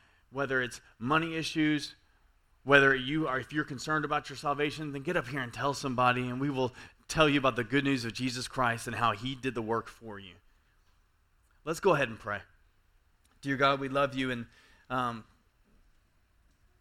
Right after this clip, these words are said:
I hope that we've clearly articulated what you wanted us to from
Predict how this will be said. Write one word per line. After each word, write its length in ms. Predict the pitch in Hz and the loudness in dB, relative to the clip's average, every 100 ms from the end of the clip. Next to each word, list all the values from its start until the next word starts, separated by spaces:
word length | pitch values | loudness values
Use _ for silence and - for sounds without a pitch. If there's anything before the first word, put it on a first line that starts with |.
| _ | _
I 40 | 131 | 0
hope 220 | 214 156 | 0 2
that 60 | |
we've 200 | 156 139 | -2 -2
clearly 440 | - 165 165 151 147 | -4 0 2 2 -2
articulated 720 | 127 - 151 147 143 139 127 | -2 -4 -6 -2 -2 -2 -4
what 200 | 123 123 | -6 -6
you 40 | |
wanted 400 | 127 131 127 120 | -6 -4 -6 -10
us 200 | 120 - | -12 -14
to 240 | - 135 127 | -6 -4 -2
from 320 | - 120 | -4 -6